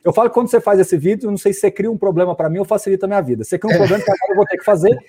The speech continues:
Speaker 1: Mas, por outro lado, como você é de casa, eu, quando chega a coisa, eu falo, "Não, vê o do Arthur aí que tá fácil." O negócio é o seguinte, é, as pessoas têm que tomar cuidado, porque eu já vi gente, eu queria te ouvir nisso, do cara comprar e vender,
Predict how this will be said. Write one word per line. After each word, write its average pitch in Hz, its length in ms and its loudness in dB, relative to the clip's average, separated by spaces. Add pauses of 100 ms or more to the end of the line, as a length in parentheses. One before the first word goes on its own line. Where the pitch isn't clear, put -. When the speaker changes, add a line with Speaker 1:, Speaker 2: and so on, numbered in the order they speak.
(340)
Speaker 1:
Mas, 302 160 2
por 320 120 -2
outro 269 220 4
lado, 208 400 4
como 254 280 0
você 180 260 0
é 156 60 2
de 143 100 -6
casa, 190 440 0
eu, 180 60 -2
quando 202 400 -4
chega 214 240 0
a 190 40 0
coisa, 214 160 -2
eu - 40 -6
falo, 214 180 -2
"Não, 254 60 -4
vê 226 120 2
o 269 40 4
do 262 60 -2
Arthur 175 320 -2
aí 190 120 0
que 190 60 -14
tá 190 120 -10
fácil." - 400 -12 (600)
O 147 40 -6
negócio 190 340 2
é - 20 4
o - 40 0
seguinte, 151 520 -6 (120)
é, 135 920 0 (1000)
as 160 120 -4
pessoas 226 240 0
têm 254 100 -6
que 240 40 -10
tomar 190 180 -4
cuidado, 175 320 -2
porque 160 100 -6
eu 185 60 -2
já 185 80 2
vi 196 160 -4
gente, 175 340 -6
eu 151 60 -4
queria 160 200 -6
te 160 120 -4
ouvir 175 220 0
nisso, 160 360 -6 (300)
do 139 220 -2
cara 208 200 0
comprar 196 460 -2
e 220 60 -2
vender, 180 640 0